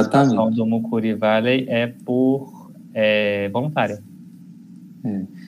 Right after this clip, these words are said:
Speaker 2: Mas a gente tem hoje uma, um grupo com cento e poucas pessoas, né,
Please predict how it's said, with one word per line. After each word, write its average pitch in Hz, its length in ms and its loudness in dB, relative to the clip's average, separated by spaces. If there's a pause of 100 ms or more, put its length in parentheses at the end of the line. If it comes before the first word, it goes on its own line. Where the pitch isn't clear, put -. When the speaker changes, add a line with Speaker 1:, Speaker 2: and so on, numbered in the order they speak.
(200)
Speaker 2:
Mas 127 480 6
a 165 60 6
gente 165 260 4
tem 156 240 6
hoje 147 360 8
uma, 165 760 2
um 131 180 4
grupo 131 540 6
com 139 160 4
cento 147 360 0
e 175 40 0
poucas 143 480 2
pessoas, 120 960 4
né, 147 320 2